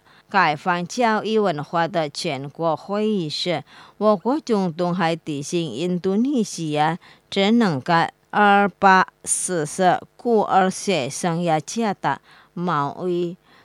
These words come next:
当格兰和乌加西。总统希望印度尼西亚的只能干用于学校的目的，给数千个受签人士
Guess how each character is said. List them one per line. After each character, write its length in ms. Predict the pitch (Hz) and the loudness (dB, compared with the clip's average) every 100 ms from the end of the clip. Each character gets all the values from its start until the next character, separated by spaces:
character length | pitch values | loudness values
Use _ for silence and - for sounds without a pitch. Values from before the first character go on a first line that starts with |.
| _ - | _ -2
当 240 | 196 240 | 0 0
格 180 | 226 180 | 0 0
兰 300 | 165 151 143 | 2 2 0
和 500 | 175 156 151 147 - _ - | -2 0 2 0 -4 _ -4
乌 200 | 214 240 - | -4 -4 -6
加 260 | - 156 110 | -4 -2 -4
西。 400 | - 170 127 - _ _ _ _ | -6 -6 -6 -12 _ _ _ _
总 280 | 202 190 170 | -2 -2 -2
统 180 | 202 | -4
希 300 | 190 - 233 | -4 -4 0
望 340 | 240 220 170 - | 4 4 2 0
印 240 | 202 196 | -2 0
度 140 | 185 208 | 2 2
尼 240 | 269 240 | 2 2
西 160 | - 185 | 0 -2
亚 60 | |
的 180 | 175 180 | 0 -2
只 260 | - 202 233 | 0 0 2
能 240 | 262 165 | 0 -2
干 320 | 180 175 175 | 0 0 2
用 220 | 170 135 113 | 0 -2 -4
于 160 | 170 | -4
学 260 | - 202 202 | -2 -2 -2
校 300 | - 202 196 | 0 0 0
的 140 | 190 | -2
目 220 | 165 160 135 - | -2 -4 -6 -2
的， 220 | 170 143 - - _ _ | -2 -2 -12 -20 _ _
给 420 | - 202 196 196 190 | 2 4 6 4 2
数 260 | - 247 | 0 -2
千 440 | - 208 214 208 202 | -2 0 2 4 0
个 420 | - 208 82 117 | 2 2 2 -6
受 380 | - 190 175 196 | -2 2 2 2
签 480 | - - 180 170 165 | -2 -2 0 0 0
人 300 | 160 147 170 | -2 -4 -8
士 240 | 190 180 | -6 -6